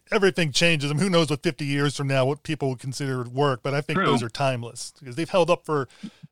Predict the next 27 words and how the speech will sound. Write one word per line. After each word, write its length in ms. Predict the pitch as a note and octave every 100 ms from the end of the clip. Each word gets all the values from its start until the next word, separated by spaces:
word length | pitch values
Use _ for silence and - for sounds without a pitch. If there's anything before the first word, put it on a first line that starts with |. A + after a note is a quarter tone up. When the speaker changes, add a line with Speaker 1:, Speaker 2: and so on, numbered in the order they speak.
| _ -
Speaker 1:
fifty 280 | F3+ -
years 380 | E3 E3 E3 D3
already 600 | C#3 C#3 D3 D#3 A#2 G#2+ - _ _ _ _ _ _
and, 440 | B2 A2+ G#2+ G#2 - _ _ _ _ _ _ _ -
you 80 | D3
know, 60 |
just 240 | A2+ D#3+ A#2+
about. 380 | G2+ A#2+ G#2+ - _
<laughs> 80 | - - - -
Speaker 2:
Well, 200 | G#3 F#3 A3+ _ _
you 100 | G3
know 140 | G#3 F#3+
what? 160 | F#3+ F3
Everything 360 | F#3 G3+ E3+ D#3+
we're 100 | C3
doing 200 | B2 A#2+
is 140 | G#2+ -
ephemeral. 280 | A#2 G2+ F2+
You 120 | A2+
know 80 | B2+
what 80 | B2+
I 20 |
mean? 220 | A#2+ B2
Like, 160 | A#2+ A2+
in 80 | C3
other 220 | C3 C3
words, 280 | A#2+ A#2 -